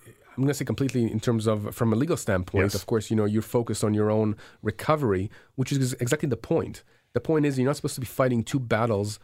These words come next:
Speaker 1: at the same time. You're not supposed to be fighting your own personal battle, uh, you know, to try and recover, to get better. Maybe you have issues with your employer that, of course, we can deal with as well. But the point is you should be focused on getting better.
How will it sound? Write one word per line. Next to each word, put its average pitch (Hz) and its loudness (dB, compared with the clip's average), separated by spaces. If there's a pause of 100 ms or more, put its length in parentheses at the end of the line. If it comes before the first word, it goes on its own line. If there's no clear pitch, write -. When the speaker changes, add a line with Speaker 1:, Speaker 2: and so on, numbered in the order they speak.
(180)
Speaker 1:
at 113 -2
the 104 -2
same 113 2
time. 120 0
You're 104 2
not 135 2
supposed - -6
to 123 -2
be 117 2 (140)
fighting 127 2
your 113 2
own 131 2
personal 160 0
battle, 104 0 (320)
uh, 101 -2
you 113 -2
know, 107 2
to - -10
try 123 0
and 123 4
recover, 123 2
to 113 -6
get 104 -2
better. 123 2
Maybe 113 2
you 107 2
have 107 -2
issues 110 0
with 110 0
your 104 2
employer 120 2
that, 110 0
of 104 -6
course, 113 -2
we 113 -4
can 107 0
deal 120 2
with 113 2
as 104 0
well. 117 2
But 107 -2 (300)
the - -4
point 160 2
is 151 0
you 139 -4
should 170 -2
be 139 0
focused 131 -2
on 120 2
getting 104 2
better. 95 -4